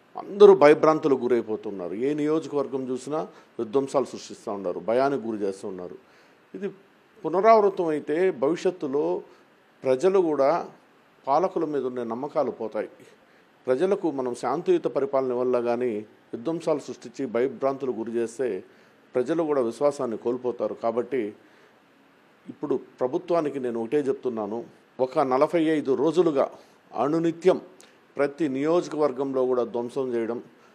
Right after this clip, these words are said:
ప్రజాప్రతినిధుల మీద రాళ్ళు వేయడం, వాళ్ళ ఇళ్ల మీద రాళ్ళు వేయడం, వాళ్ళు ఎక్కడన్నా ప్రోగ్రాములు పెడితే రాళ్ళు వేయడం. ఆ, ఇప్పుడు చూస్తే మొన్న మిథున్ రెడ్డి గారి పుంగనూరు కాన్స్టిట్యున్సీకి పోతే ఆయన ఏదో కార్యకర్తల సమావేశం పెట్టుకుంటే మాజీ ఎంపీకి ఆయన మీద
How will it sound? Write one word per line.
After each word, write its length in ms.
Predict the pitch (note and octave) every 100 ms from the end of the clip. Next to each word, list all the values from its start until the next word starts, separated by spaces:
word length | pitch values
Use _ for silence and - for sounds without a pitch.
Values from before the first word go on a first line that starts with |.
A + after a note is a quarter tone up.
| _ _
ప్రజాప్రతినిధుల 640 | A#2+ C#3+ D3 D3 - B2+
మీద 220 | A#2+ A#2+ A#2
రాళ్ళు 380 | G#2+ B2 C3
వేయడం, 340 | B2 A#2 B2 -
వాళ్ళ 220 | A2+ A#2+
ఇళ్ల 160 | B2 D3
మీద 180 | D3 B2+
రాళ్ళు 320 | A#2 A#2 A2+
వేయడం, 280 | A2+ A#2 B2+
వాళ్ళు 160 | A2+
ఎక్కడన్నా 260 | A2+ C3 C3
ప్రోగ్రాములు 480 | A#2 B2+ B2+ C#3+ C3+
పెడితే 280 | B2 -
రాళ్ళు 280 | A2+ A#2 A#2
వేయడం. 280 | A2 A2 - - _ - - _ _ _ -
ఆ, 320 | E3+ D3+ D3 C#3 -
ఇప్పుడు 200 | C3+ C#3+
చూస్తే 420 | D3+ D3+ E3+ D#3+
మొన్న 240 | C#3+ C#3
మిథున్ 280 | C3+ C#3 D3
రెడ్డి 160 | C#3+ C#3
గారి 240 | C3 B2 A#2+ B2+ A#2+ A#2+ A#2 A#2+ A#2 A2 - C3+
పుంగనూరు 300 | C#3+ D3 B2+
కాన్స్టిట్యున్సీకి 500 | B2+ B2+ B2 B2 A2+
పోతే 320 | A#2+ D3 - - - _ -
ఆయన 300 | A#2 C3 B2+ B2 A#2+ A#2+ A#2 A2+ G#2+ A2+
ఏదో 360 | A#2+ B2+ C3+ B2+ - - B2+
కార్యకర్తల 440 | B2+ C3+ C3 B2+
సమావేశం 480 | B2+ A#2+ B2 A2+ A#2+
పెట్టుకుంటే 480 | A#2 - A2+ B2 G#2
మాజీ 360 | A2+ B2 B2 B2
ఎంపీకి 440 | A2+ B2 - B2
ఆయన 200 | A#2 A#2
మీద 260 | A#2 A#2